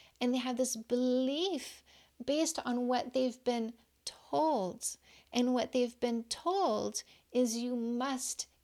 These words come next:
kiss on a first, second, or third date to see where it goes. They've been told consciously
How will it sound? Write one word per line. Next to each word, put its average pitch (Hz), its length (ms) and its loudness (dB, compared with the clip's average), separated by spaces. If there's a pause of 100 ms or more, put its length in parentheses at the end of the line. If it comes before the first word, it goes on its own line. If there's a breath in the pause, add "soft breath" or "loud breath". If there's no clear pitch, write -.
kiss - 540 -2
on 220 160 0
a 220 80 -2
first, 240 540 0
second, 233 340 -4
or 214 160 -4
third 226 440 -2
date - 400 -2
to 262 200 -6
see 247 340 -2
where 220 280 -4
it 226 200 -4
goes. 220 520 -2 (380 loud breath)
They've 254 220 2
been 254 220 0
told 269 320 0 (240)
consciously 247 1160 -6